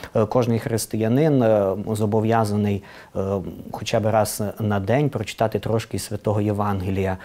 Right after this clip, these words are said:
Ніхто не заставляє нас читати багато, але хоча б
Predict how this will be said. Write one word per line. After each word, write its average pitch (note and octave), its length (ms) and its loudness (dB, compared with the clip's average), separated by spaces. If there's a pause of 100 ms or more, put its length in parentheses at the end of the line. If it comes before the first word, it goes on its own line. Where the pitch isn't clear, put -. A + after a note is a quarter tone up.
(180)
Ніхто A#2 240 2
не B2 80 6
заставляє A2 520 2
нас G2+ 160 -2
читати - 380 -6
багато, G2+ 500 0
але G2 140 -2
хоча G#2+ 340 0
б G#2 180 2